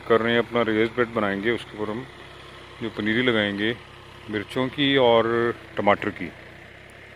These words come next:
ये इंशाल्लाह आपके साथ शेयर करेंगे जब हम शुरू करेंगे।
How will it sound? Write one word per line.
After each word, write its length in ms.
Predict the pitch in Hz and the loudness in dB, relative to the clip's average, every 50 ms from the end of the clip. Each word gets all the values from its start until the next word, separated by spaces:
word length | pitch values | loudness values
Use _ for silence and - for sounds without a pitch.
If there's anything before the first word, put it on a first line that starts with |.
| - - - - - - - - - - - - - - - - - - - - - - - - - - - - - - | -20 -20 -20 -20 -20 -20 -20 -20 -20 -20 -20 -20 -20 -20 -20 -20 -20 -20 -20 -20 -20 -20 -20 -20 -20 -20 -20 -20 -14 -8
ये 120 | 113 113 | -6 -4
इंशाल्लाह 380 | 113 113 110 - 113 110 110 113 | -4 -4 -4 -2 2 4 6 6
आपके 200 | 113 - - 113 | 6 4 0 -8
साथ 100 | - 117 | -10 -10
शेयर 240 | - - - 113 113 | -6 0 0 0 2
करेंगे 340 | 107 131 113 113 113 120 120 | 2 2 2 2 2 2 2
जब 80 | 117 113 | 2 0
हम 80 | 113 101 | -2 -6
शुरू 220 | - - 107 110 | -6 -6 -4 -2
करेंगे। 340 | 110 120 113 113 110 131 147 | -2 -2 -2 0 -2 -4 -6